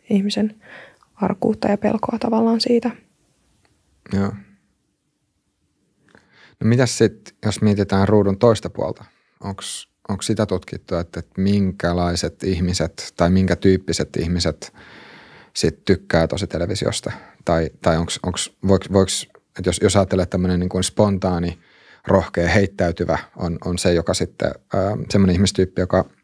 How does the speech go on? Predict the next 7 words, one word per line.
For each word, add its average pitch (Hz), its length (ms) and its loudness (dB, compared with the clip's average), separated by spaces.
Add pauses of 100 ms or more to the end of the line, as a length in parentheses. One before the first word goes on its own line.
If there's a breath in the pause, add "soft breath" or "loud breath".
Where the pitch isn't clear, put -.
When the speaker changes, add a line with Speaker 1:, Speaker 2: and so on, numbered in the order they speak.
Speaker 2:
joka 90 200 0
tota, 85 380 0 (1000)
herkemmin, 90 520 2 (240)
herkemmin 90 360 2
sitten 92 280 2
lähtee – 101 440 2 (560 loud breath)
osallistujaksi, 101 840 0